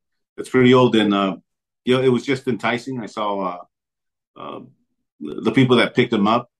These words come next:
uh, for parties and the people he hung out with, uh, they were already driving cars. They were already, you know, it, it just looked like,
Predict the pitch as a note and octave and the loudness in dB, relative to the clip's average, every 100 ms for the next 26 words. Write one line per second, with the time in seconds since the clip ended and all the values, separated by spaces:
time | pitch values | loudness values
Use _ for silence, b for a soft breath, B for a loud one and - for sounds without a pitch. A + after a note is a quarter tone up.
0 | _ - G2 D#2 - A#2 - A#2+ A#2 A2+ | _ -18 -16 -16 -14 -8 0 2 4 2
1 | A2+ G2 F#2+ F2 E2 C2+ - G#2+ G2+ G#2 | 2 0 -4 -4 -8 -8 -6 -2 -2 -2
2 | F#2+ G#2 G#2+ G#2+ G2 G#2+ - _ _ _ | -4 -2 0 0 -2 -10 -12 _ _ _
3 | _ _ _ - F#2 F2+ G2+ G#2+ G#2+ G#2+ | _ _ _ -14 -10 -6 -2 0 2 0
4 | G2+ F#2 G#2 F#2+ F2 - A#2+ A2+ G#2+ G#2 | -4 -6 -6 -6 -10 -6 -2 -2 -2 -6
5 | F#2 F#2 G2 G2+ G#2 G2 F#2+ A2+ G2 G2 | -8 -8 -6 -6 -6 -8 -8 -6 -6 -6
6 | G#2+ A2+ C3+ B2+ D3 D#3+ D3 D3 A2+ | -8 -6 -6 -6 -6 -4 -4 -2 -4